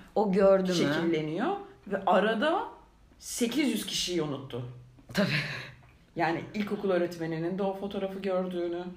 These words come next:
Speaker 2: eniştenin de o yorumu gördüğünü falan tamamen unutarak yaşıyorsun bu sosyal medyalarla. İnanılmaz tehlikeli bir şey. Yani o eski sevgiliye ulaşacağım diye yolda kaç kişiye nerelerini gösterdin? Bu nerelerinden kastım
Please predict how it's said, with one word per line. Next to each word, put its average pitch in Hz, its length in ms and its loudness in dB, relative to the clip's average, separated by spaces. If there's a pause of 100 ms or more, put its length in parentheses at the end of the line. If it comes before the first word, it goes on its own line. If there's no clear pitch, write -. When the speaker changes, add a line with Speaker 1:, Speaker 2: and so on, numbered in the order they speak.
(480)
Speaker 2:
eniştenin 190 640 -2
de 185 40 0
o 170 120 0
yorumu 170 320 -2
gördüğünü 160 420 -2
falan 233 420 -4
tamamen 220 420 4
unutarak 160 500 -2
yaşıyorsun 123 500 -8 (120)
bu 139 40 -4
sosyal 139 480 -2
medyalarla. 139 760 -4 (460)
İnanılmaz 208 680 2
tehlikeli 147 580 -8
bir - 40 -10
şey. - 260 -10
Yani 151 280 0
o 208 180 -2
eski 233 280 -6
sevgiliye 220 480 -4
ulaşacağım 214 720 -2
diye 226 340 -2 (400)
yolda 226 360 0
kaç 294 340 -2
kişiye 190 440 -2
nerelerini 180 440 0
gösterdin? 165 760 0 (420)
Bu 190 120 0
nerelerinden 196 720 4
kastım 180 580 -4